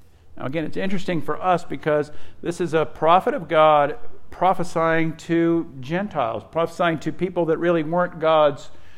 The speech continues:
people. How, how will the people of God deal with the sins of those who don't belong to God? And, uh, their sin was pride, but there are lots more. We'll read about 'em. Uh, betrayal, theft, murder.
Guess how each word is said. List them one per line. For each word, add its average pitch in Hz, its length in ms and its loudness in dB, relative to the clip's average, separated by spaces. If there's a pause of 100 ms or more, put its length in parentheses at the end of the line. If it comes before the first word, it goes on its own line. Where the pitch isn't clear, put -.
(300)
people. 143 380 0
How, 180 400 2
how 202 300 4
will 196 260 8
the 175 120 2
people 190 460 0
of 143 160 -2
God 185 580 6 (680)
deal 208 380 8
with 185 160 4
the 165 100 0
sins 208 540 2
of 190 160 4
those 208 340 6
who 220 280 0
don't 214 280 4
belong 220 760 2
to 139 100 -8
God? 113 420 -4 (840)
And, 160 320 2
uh, 156 380 8
their 170 140 4
sin 202 240 2
was 185 120 0
pride, 220 360 10
but 196 100 4
there 202 140 8
are 202 60 8
lots 196 280 6
more. 139 240 0
We'll 151 180 0
read 165 200 4
about 147 260 6
'em. 147 140 -2 (320)
Uh, - 120 -2
betrayal, 175 400 6
theft, 170 420 4
murder. 165 760 6